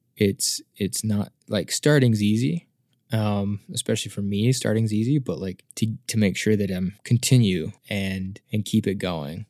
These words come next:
it can sometimes be the hard part, right? You know, it's, it's easy to start that, like, that New Year's resolution and, and you go to the gym, like, for the first two weeks, then you miss a day and then you miss a week. And then you're like, "Well, um, I'll make it up for,"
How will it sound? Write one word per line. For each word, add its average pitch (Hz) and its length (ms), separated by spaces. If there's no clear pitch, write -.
it - 100
can 120 140
sometimes 113 400
be 110 160
the 107 80
hard 107 220
part, 90 200
right? 98 320
You 98 120
know, 101 360
it's, 120 360
it's 113 180
easy 113 280
to 104 220
start 117 420
that, 104 200
like, 92 320
that 104 140
New 113 160
Year's 110 280
resolution 101 640
and, 101 400
and 104 160
you 104 60
go 120 180
to 117 60
the 110 100
gym, 110 360
like, - 360
for - 140
the 107 60
first 117 280
two 113 180
weeks, - 460
then 107 120
you 101 160
miss 110 260
a 107 60
day 104 480
and 101 180
then 98 140
you 104 160
miss 104 240
a 117 60
week. 107 500
And 104 140
then 101 120
you're 104 120
like, 101 260
"Well, 123 380
um, 110 360
I'll 113 180
make 120 260
it 117 60
up - 180
for," 117 120